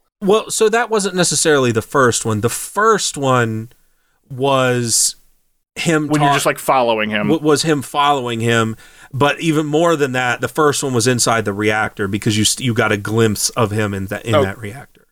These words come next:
Speaker 2: Okay.
Speaker 1: I thought.
Speaker 2: Well, I guess the first time that they interact in any way, I guess is what I was getting at. And I, but you're right, 'cause I was cons-,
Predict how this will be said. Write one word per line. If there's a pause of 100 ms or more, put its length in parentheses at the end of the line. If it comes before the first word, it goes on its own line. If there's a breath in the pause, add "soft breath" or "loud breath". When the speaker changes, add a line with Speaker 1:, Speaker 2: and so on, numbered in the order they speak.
(220)
Speaker 2:
Okay.
Speaker 1:
I
thought.
Speaker 2:
Well,
I
guess
the
first
time
that
they
interact
in
any
way, (200)
I
guess
is
what
I
was
getting
at. (180 loud breath)
And
I,
but
you're
right,
'cause (140)
I
was
cons-,